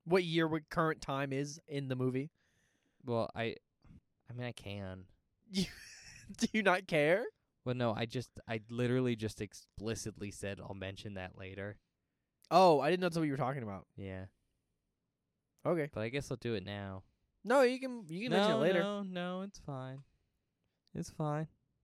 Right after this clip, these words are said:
Speaker 1: I didn't know
Speaker 2: It's
Speaker 1: that's what you were
Speaker 2: totally
Speaker 1: talking
Speaker 2: fine.
Speaker 1: about.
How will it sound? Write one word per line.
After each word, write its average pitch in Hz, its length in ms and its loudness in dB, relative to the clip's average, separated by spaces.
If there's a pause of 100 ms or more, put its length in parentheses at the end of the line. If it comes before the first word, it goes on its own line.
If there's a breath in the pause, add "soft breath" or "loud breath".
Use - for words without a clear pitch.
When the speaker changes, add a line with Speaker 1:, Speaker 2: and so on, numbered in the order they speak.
(720)
Speaker 1:
I 202 140 0
didn't 240 180 -6
know 220 120 2
Speaker 2:
It's 208 80 -2
Speaker 1:
that's - 80 -6
what 165 140 4
you 185 60 0
were 180 60 2
Speaker 2:
totally 170 180 2
Speaker 1:
talking 214 140 2
Speaker 2:
fine. 156 40 -2
Speaker 1:
about. 113 320 -2